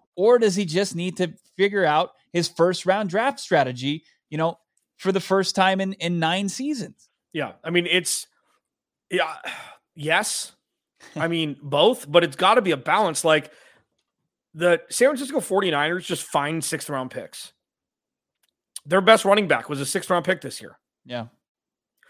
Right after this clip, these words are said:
Speaker 2: You know, uh, the sixth round picks for the Arizona Cardinals, well, they traded one, right? And was Michael Dumukeji the other? I think he was the other.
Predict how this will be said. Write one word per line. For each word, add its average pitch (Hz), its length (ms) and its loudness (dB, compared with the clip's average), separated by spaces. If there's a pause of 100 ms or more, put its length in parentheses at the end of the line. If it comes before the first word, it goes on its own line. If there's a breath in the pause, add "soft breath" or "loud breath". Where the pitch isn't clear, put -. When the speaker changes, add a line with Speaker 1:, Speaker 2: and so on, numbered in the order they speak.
(260)
Speaker 2:
You 151 80 -8
know, 165 320 0
uh, 139 280 4
the 139 100 -12
sixth 214 240 -4
round 190 160 4
picks 202 160 2
for 190 80 -4
the 175 100 2
Arizona 170 320 2
Cardinals, 170 640 2 (720)
well, 170 160 8
they 156 160 6
traded 220 440 4
one, 180 360 4
right? 139 300 2 (440)
And 170 120 0
was 165 140 4
Michael 185 280 6
Dumukeji 185 600 2
the 170 160 4
other? 226 320 6 (580)
I 165 60 2
think 180 160 2
he 196 80 -2
was 190 160 0
the 160 140 4
other. 226 300 4